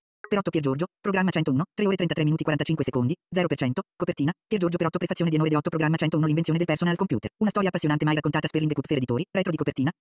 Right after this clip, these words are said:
una vicenda di incomprensioni da superare, di intese subitanee, di alleanze da coltivare, di mentalità elettronica da far crescere, di nucleo del progetto da difendere per conservarne la sco-,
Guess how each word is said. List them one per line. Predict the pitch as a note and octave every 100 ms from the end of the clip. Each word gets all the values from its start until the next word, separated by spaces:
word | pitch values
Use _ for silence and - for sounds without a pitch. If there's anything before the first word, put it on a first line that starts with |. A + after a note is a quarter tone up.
| -
una | G#3
vicenda | F3+ F3+
di |
incomprensioni | D3+ D#3 C#3+ E3+
da | D3+
superare, | B2+ B2+ A#2 -
di | -
intese | G3+ F#3
subitanee, | D3+ D3 B2+ D3 -
di | -
alleanze | F#3 D#3+
da | D#3+
coltivare, | C#3+ C#3 C3 E3+ _
di | G#3
mentalità | G3+ F3+
elettronica | F3 E3+ E3 F3+
da |
far | F3+ D#3
crescere, | B2+ G#2 G#2 _ _
di | -
nucleo | G#3 F#3+
del | F3
progetto | E3+ D3+ F3
da |
difendere | E3+ D#3 F3
per | E3+
conservarne | F3 E3 D3+
la | F3
sco-, | -